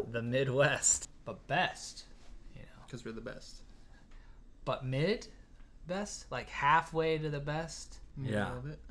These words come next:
Speaker 1: Yeah, we're, we're, we're not def-, we, you know, we're, we wouldn't say we're the best, I don't think.
Speaker 3: You're
Speaker 2: Me-
Speaker 3: right below the cream of the crop.
Speaker 2: Like mediocre.
Speaker 3: Right?
Speaker 1: <laughs> We're, yeah, we're somewhere in there. Not the best, but maybe halfway.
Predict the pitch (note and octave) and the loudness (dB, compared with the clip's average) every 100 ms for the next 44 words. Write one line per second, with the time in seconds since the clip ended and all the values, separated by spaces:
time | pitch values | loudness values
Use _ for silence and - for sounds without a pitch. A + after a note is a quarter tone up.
0 | - A#2+ G2+ G2+ A#2 - - C#3 - C3+ | -8 -8 -8 -10 -12 -14 -10 -10 -6 -2
1 | D3 D#3 C#3 D#3+ D#3+ - D3 B2+ G2+ G2+ | 2 2 2 0 0 -6 -8 -6 -8 -4
2 | C#3 C#3 D3 C#3 C3 G#2 - F#2+ - - | -4 -2 -2 -2 -2 -6 -8 -8 -8 -6
3 | D#3 D#3 D#3+ - - - - - - - | -6 -6 -6 -8 -8 -8 -8 -8 -8 -8
4 | - - - C3+ C#3+ D3+ D3 C#3+ C3 A#2+ | -10 -10 -6 2 4 8 6 8 4 6
5 | A2+ G#2+ - G#2+ F2+ E2 E2+ D2 - F#2+ | 4 0 0 0 0 -4 -8 -10 -8 -8
6 | - B2 B2+ B2 A#2+ A#2 A#2 B2 C3+ - | -6 -8 -6 -4 -4 -4 -4 -6 -6 -6
7 | - - - G#2 G2 C#3+ - - - - | -10 -10 -4 -2 0 0 -2 -12 -12 -12
8 | - - D3 D#3 C#3+ - - - - - | -12 -2 2 2 2 -8 -10 -10 -8 -10
9 | - - B2 B2+ C#3 F3+ D#3 B2 G#2+ F#2+ | -10 -8 -4 0 0 2 2 2 -2 -6
10 | - - - - - - - - - - | -8 -10 -10 -10 -8 -8 -8 -10 -8 -8
11 | C3+ D3 D3 C#3 B2 - B2 C#3 B2+ A2+ | 0 0 0 0 0 -2 -4 -4 -4 -6
12 | G2+ - | -8 -12